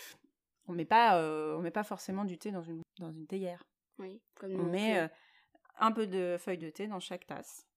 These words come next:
Speaker 1: Et on sert plusieurs fois.
Speaker 2: Bah,
Speaker 1: Donc, c'est,
Speaker 2: c'est,
Speaker 1: hmm.
Speaker 2: c'est vrai que c'est bien quand, c'est, c'est bien quand t'as les feuilles de thé, comme ça tu peux en servir plusieurs fois à une personne.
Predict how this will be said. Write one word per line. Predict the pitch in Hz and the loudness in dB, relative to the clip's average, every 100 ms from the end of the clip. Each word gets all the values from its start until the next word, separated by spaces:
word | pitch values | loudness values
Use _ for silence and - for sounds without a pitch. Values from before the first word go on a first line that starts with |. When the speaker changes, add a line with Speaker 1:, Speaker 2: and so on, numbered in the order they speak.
| _ - | _ -10
Speaker 1:
Et | 175 | -10
on | 156 | -8
sert | 208 220 | -10 -10
plusieurs | 220 196 190 | -10 -10 -12
fois. | - - - _ _ _ _ _ _ _ _ _ _ _ _ - | -14 -18 -18 _ _ _ _ _ _ _ _ _ _ _ _ -6
Speaker 2:
Bah, | 202 | -2
Speaker 1:
Donc, | 180 | -2
c'est, | 170 - _ _ 190 | -4 -8 _ _ -10
Speaker 2:
c'est, | 208 | -8
Speaker 1:
hmm. | - | -10
Speaker 2:
c'est | - 220 | -12 -12
vrai | 214 247 | -10 -10
que | 233 185 185 | -8 -8 -10
c'est | - 196 | -10 -6
bien | 214 233 | -4 -4
quand, | 226 196 180 - _ _ _ _ - | -6 -8 -8 -12 _ _ _ _ -14
c'est, | - 202 - - | -8 -8 -8 -10
c'est | - 208 | -6 -2
bien | 240 | 0
quand | 254 226 202 | 0 -4 -6
t'as | 208 196 196 | -6 -6 -6
les | 185 190 | -6 -6
feuilles | - 226 | -2 -2
de | 214 | 0
thé, | 226 277 | 0 -2
comme | 233 208 | -4 -6
ça | 202 | -10
tu | - | -10
peux | 185 | -10
en | |
servir | 190 180 175 - | -8 -8 -10 -12
plusieurs | 190 202 208 | -10 -10 -6
fois | 214 233 240 - - - | -2 -2 -2 -10 -20 -10
à | 190 | -8
une | 190 | -6
personne. | 190 190 240 196 | -6 -6 -6 -8